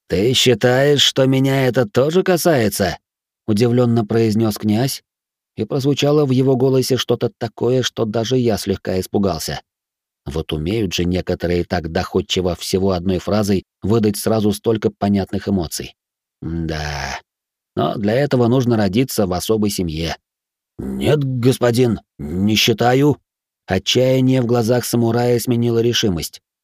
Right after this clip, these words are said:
"Но там в саду смертельно опасно, и я обязан". "Все в порядке, Араи Доно", не дал ему договорить князь. "Я прекрасно знаю, что за мерзость завелась в саду,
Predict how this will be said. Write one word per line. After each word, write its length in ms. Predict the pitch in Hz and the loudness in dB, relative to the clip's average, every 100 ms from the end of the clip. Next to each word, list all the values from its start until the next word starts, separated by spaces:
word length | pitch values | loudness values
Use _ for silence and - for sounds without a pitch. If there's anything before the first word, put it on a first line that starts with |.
| _ _ - | _ _ -12
"Но 500 | 80 87 98 101 101 | -8 -4 0 2 2
там 260 | 101 113 | 2 0
в 60 | 107 | 0
саду 320 | 110 110 135 | 0 2 0
смертельно 600 | 117 113 107 131 123 120 | 0 -2 0 2 2 2
опасно, 480 | 107 135 143 113 85 _ | 2 0 0 -2 -4 _
и 100 | 82 | -2
я 160 | 98 120 | 2 2
обязан". 480 | 107 135 131 135 101 _ _ _ _ _ _ | 2 2 2 0 -2 _ _ _ _ _ _
"Все 240 | - 101 117 | -6 -2 -2
в 80 | 113 | 0
порядке, 640 | 123 139 143 - 107 95 - | 0 2 2 2 0 0 -4
Араи 400 | 95 101 101 98 | -2 0 0 0
Доно", 440 | 104 101 101 92 - _ _ _ 104 | 0 2 0 -2 -6 _ _ _ -2
не 120 | 113 | 2
дал 220 | 117 110 | 2 2
ему 240 | 110 113 | 2 2
договорить 520 | 104 107 110 110 107 - | 2 2 2 2 0 -2
князь. 420 | 107 101 - - _ _ _ _ | -2 -2 -4 -10 _ _ _ _
"Я 240 | - 123 120 | -4 -2 0
прекрасно 500 | 127 131 131 135 120 | 0 2 2 2 2
знаю, 340 | 147 135 113 | 2 2 2
что 140 | - | 0
за 160 | 107 120 | 0 2
мерзость 460 | 117 110 107 101 - | 2 2 0 0 -2
завелась 440 | 98 110 107 101 | 0 2 2 0
в 60 | - | 0
саду, 400 | 107 104 98 | 2 2 2